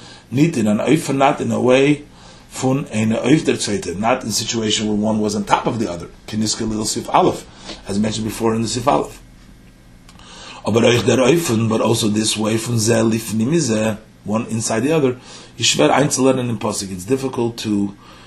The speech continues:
interpret it into the verse. In Pasuk steht doch, in the verse it says, as the Me'ora hat sich gefunden, that the cave found itself B'Ktzei Sodeu, uh, beim Breck vom Feld, by the edge of the field. Und ob die zwei Me'oras seine gewähren, Ze Lifnim Ze, and if these two caves were one inside the other, eine noch der andere, one after the other,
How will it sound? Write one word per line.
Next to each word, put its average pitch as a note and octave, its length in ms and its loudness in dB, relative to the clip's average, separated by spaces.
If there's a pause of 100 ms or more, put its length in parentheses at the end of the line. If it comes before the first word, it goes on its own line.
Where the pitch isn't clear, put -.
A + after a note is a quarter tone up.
(260)
interpret G#2+ 420 0
it G#2+ 80 2
into G#2 200 -2
the F#2+ 60 -2
verse. F2 380 -10
In G2 100 -4
Pasuk F3+ 340 2
steht C#3+ 320 2
doch, - 160 -4
in G2 100 -2
the G2 60 0
verse D#3+ 220 -2
it A2+ 100 -10
says, C3+ 280 2
as G#2 100 -2
the G#2 100 0
Me'ora C3+ 320 4
hat C3+ 80 0
sich G#2+ 140 -4
gefunden, G#2 480 -2 (360)
that G2 100 -8
the G2+ 60 -2
cave C#3+ 260 2
found C#3+ 280 4
itself A#2+ 340 0
B'Ktzei B2 460 2
Sodeu, G2+ 500 0 (600)
uh, G2 200 0
beim A2 240 0
Breck C#3+ 220 4
vom A2 160 -4
Feld, G2 220 -6
by G2 100 -2
the G#2 120 0
edge A#2+ 180 2
of G#2 60 -4
the G2 80 -4
field. E2 280 -12 (180)
Und G2+ 140 -6
ob F3+ 240 4
die D#3+ 100 2
zwei C#3+ 240 2
Me'oras D3 360 4
seine A#2 200 0
gewähren, A#2 280 0
Ze A#2+ 140 2
Lifnim A#2+ 440 -2
Ze, G#2 280 -2 (380)
and G#2+ 100 0
if D#3+ 140 4
these D#3 140 2
two D3+ 140 -4
caves D3 280 2
were A#2 80 0
one B2+ 220 0
inside B2+ 300 0
the B2 100 2
other, G2+ 260 -4
eine B2 240 0
noch A#2 320 2
der A2 140 -2
andere, G2 420 -2
one A#2 240 -4
after B2+ 240 0
the D3 140 0
other, G#2 240 -4